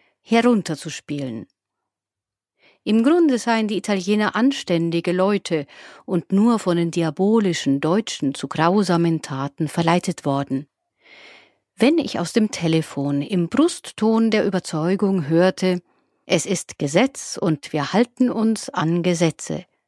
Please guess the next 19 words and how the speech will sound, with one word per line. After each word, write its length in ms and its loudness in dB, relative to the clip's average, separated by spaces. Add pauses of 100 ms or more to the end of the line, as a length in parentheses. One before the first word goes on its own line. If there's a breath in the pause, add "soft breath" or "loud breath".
fragte 480 0
ich 200 -2
mich, 520 -2
ob 220 0
sie 120 -2
den 220 0
Gedanken 760 0 (140)
je 420 2
zu 160 -8
Ende 400 2
dachten. 640 -8 (1800 soft breath)
Da 180 4
ich 160 4
auf 80 0
dem 160 2
freien 320 2
Markt 520 0
nicht 300 2
weiterkam, 880 -2